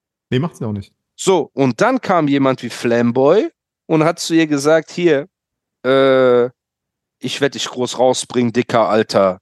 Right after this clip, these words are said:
Speaker 2: Diese Spasten, Alter, dicker Alter. Die haben keine Ahnung, dicker Alter. Wir müssen jetzt Lil Kim auf Deutsch machen, dicker Alter. Du musst jetzt sagen, oh ja, ich mach Beine breit, dicker Alter. So hat das auch Foxy Brown und Lil Kim gemacht, dicker Alter."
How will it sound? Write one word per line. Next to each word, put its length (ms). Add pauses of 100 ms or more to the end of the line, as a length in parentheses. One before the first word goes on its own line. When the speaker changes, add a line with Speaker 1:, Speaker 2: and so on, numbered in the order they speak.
(220)
Speaker 2:
Diese 220
Spasten, 560
Alter, 280
dicker 300
Alter. 320
Die 140
haben 100
keine 280
Ahnung, 280
dicker 240
Alter. 300
Wir 80
müssen 260
jetzt 300 (180)
Lil 240
Kim 240
auf 160
Deutsch 300
machen, 260
dicker 300
Alter. 400 (320)
Du 100
musst 220
jetzt 120
sagen, 260
oh 200
ja, 220
ich 160
mach 160
Beine 300
breit, 280
dicker 240
Alter. 300
So 160
hat 100
das 140
auch 160
Foxy 380
Brown 300
und 100
Lil 180
Kim 220
gemacht, 340
dicker 240
Alter." 420